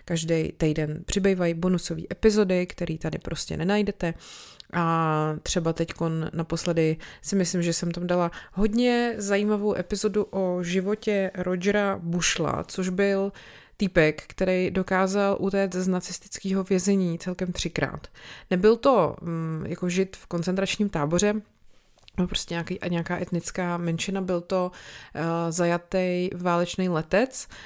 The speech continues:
který vlastně spolu s dalšíma plánoval útěk a na to konto potom vlastně vzniknul i film, který se jmenuje příznačně The Great Escape. A ten příběh, eh,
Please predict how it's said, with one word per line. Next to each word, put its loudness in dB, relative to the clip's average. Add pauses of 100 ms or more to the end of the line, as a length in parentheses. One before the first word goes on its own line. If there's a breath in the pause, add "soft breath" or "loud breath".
(200 loud breath)
který 0
vlastně -4
spolu -4
s -8
dalšíma 0
plánoval -2
útěk 0
a 2
na -2
to -8
konto -4
potom -4
vlastně -4
vzniknul -2
i -8
film, 2 (380 loud breath)
který 0
se -4
jmenuje 0 (280)
příznačně -4
The -4
Great -2
Escape. -2 (300 loud breath)
A -8
ten 0
příběh, 0
eh, 2